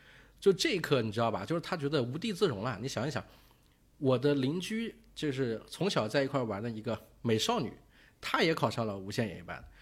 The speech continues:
我的好朋友，啊，她也考上了无线演艺班，然后我没有考上无线演艺班，我总感觉不太对，我这个时候必须要再，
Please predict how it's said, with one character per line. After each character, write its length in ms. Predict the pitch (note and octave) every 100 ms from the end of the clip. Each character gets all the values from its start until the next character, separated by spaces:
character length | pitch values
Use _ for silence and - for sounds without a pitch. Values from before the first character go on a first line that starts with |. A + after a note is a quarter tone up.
| - -
我 120 | B2+
的 120 | C3+ G#3+
好 280 | - B2
朋 280 | G#2 - B2
友， 180 | C#3+ - - - _ _ _
啊， 260 | - G2+ F#2 -
她 260 | - C#4+
也 160 | C4+ F3
考 160 | - B2
上 160 | C3+
了 60 | A2+
无 100 | G#2
线 160 | A2+
演 140 | G#2 G2+
艺 60 |
班， 160 | G#2 G2+ - - _ -
然 100 | C#3+
后 80 | B3+
我 420 | E3+ F2+ F#2 A#2 - -
没 160 | D#3+
有 100 | D4+
考 120 | - D3+
上 200 | C#3 A2
无 40 |
线 140 | A#2+
演 120 | A2+ F#2
艺 40 |
班， 180 | - - - _
我 140 | D3 E3
总 240 | E3+ G#3+
感 140 | C4+ C#3
觉 100 | C3+
不 200 | - C3
太 120 | C#3
对， 200 | D3+ - - - - _ -
我 120 | C3
这 140 | D#3
个 60 | D3+
时 80 | C#3
候 60 |
必 140 | C#3 D3
须 160 | -
要 120 | C#3
再， 260 | B2 B2+